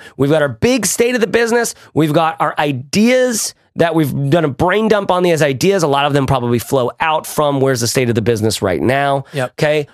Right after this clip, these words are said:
Speaker 1: We've done a brain dump on these. So now we just have this big lump, this pile of ideas, right? I've got a, we're, if we're doing this on a, this, let's say on a month, we're doing this for every month. Okay. 'Cause I li-, I don't know. Maybe I think we might wanna try that a little bit. Um,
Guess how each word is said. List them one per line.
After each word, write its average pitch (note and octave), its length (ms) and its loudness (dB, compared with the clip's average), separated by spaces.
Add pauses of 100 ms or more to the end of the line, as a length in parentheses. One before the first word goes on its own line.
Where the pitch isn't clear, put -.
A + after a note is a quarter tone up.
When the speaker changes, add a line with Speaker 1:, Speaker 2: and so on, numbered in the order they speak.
(100)
Speaker 1:
We've C3+ 200 0
done C3 120 2
a A#2+ 60 -2
brain F#3 260 0
dump E3 140 2
on D#3 100 0
these. D3+ 140 0
So D#3+ 80 2
now E3 100 0
we F3 80 0
just D#3+ 100 0
have D#3 100 -2
this B2+ 120 -2
big C#3 300 -2
lump, B2 560 0
this - 200 -6
pile B2 600 -2 (200)
of A#2 180 0
ideas, A2 680 -2 (300)
right? B2+ 260 -2 (240)
I've D3+ 160 -2
got D3 140 0
a, A#2 200 -2
we're, D3+ 180 2
if D#3+ 120 -2
we're E3+ 60 0
doing E3 180 2
this C#3+ 140 0
on C3 100 2
a, A#2 180 0 (140)
this, - 400 -4
let's E3+ 180 -2
say D#3+ 220 0
on C3 100 2
a B2 40 0
month, A#2 320 0
we're G#2+ 60 -2
doing C3 200 2
this A#2+ 100 -2
for - 200 -4
every A#2+ 240 0
month. A2 400 -2 (340)
Okay. A2 300 -2
'Cause C3 160 -2
I E3+ 80 0
li-, D#3+ 80 0 (100)
I C#3+ 80 -2
don't C#3+ 120 2
know. A2+ 140 0
Maybe D3+ 200 2
I E3 40 0
think G3 100 2
we F#3+ 60 2
might D#3 140 2
wanna C#3+ 180 0
try C3 400 -2
that G#2+ 200 -2
a E2+ 40 -2
little F2 200 -2
bit. D#2+ 240 -4 (340)
Um, A#2 380 -2